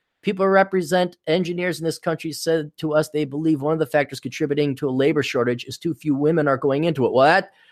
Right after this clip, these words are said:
that's because women saw something on T V back in nineteen eighty-nine, right?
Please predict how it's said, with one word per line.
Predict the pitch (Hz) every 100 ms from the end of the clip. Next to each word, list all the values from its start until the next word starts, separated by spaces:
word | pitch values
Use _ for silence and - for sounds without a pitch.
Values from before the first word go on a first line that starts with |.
| _ _
that's | - -
because | - 208 202 170
women | 160 165 151
saw | - 160 156
something | - 139 135
on | 131 127
T | 135 123
V | 135 120
back | 123 117
in | 123
nineteen | 127 120 123
eighty-nine, | 120 117 113 127 120 98
right? | 101 117 123